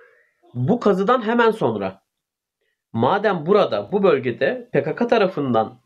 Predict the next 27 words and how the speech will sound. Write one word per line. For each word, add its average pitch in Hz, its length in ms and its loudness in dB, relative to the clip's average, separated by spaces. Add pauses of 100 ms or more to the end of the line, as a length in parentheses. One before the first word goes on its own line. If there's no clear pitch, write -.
e, 113 160 2
gömülü 143 420 2
bir 123 300 -2
mühimmat 123 520 0
var, 254 280 -2 (720)
bu 151 420 0
üç 240 280 -2
bekçi, - 560 -2 (680)
orada 151 360 4
kuş 240 240 -6
uçsa 139 300 -2
haberi 135 260 2
olan 117 360 0
bu 123 180 -2
üç - 260 -2
bekçi - 500 -4 (300)
neden 226 380 0
bir 202 80 -8
terör 131 240 0
soruşturması 110 600 -4
geçirmedi? 92 640 -4 (1200)
Bir 170 240 2
başka 185 300 0
konu 233 260 0
ise 190 360 2 (600)
zaten, 139 640 0
e, 110 400 4